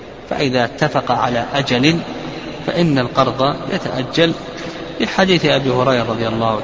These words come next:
تعالى عنه أن النبي صلى الله عليه وسلم قال: "المسلمون على شروطه". وأيضًا قول الله عز وجل: "يا أيها الذين آمنوا أوفوا بالعقود"، وهذا يتضمن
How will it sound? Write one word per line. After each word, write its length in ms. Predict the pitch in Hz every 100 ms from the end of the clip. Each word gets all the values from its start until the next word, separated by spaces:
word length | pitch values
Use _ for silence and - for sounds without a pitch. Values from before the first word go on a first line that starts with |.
| -
تعالى 300 | 113 117 110
عنه 180 | 120 127 - - - - - - - - - - - -
أن 200 | 139 127
النبي 500 | 120 117 123 123 110
صلى 240 | 101 110
الله 160 | 107 113
عليه 240 | 107 110
وسلم 380 | 113 - 117 107 110 120
قال: 120 | 120
"المسلمون 600 | 113 113 - 139 135 120
على 300 | 110 117 110
شروطه". 420 | - 120 123 107 - - - - - - 135 - - - - - - - - - -
وأيضًا 680 | 113 110 110 - 143 127 117
قول 160 | - 123
الله 140 | 117
عز 200 | 110 104
وجل: 260 | 113 110 110
"يا 100 | 123
أيها 220 | 120 113
الذين 340 | 110 107 120 113
آمنوا 500 | - 131 127 120 104 -
أوفوا 340 | 123 117 120
بالعقود"، 540 | 110 107 107 - 123 - - - - - - - - - - - - - -
وهذا 320 | 104 - 135
يتضمن 640 | 117 107 117 147 143 151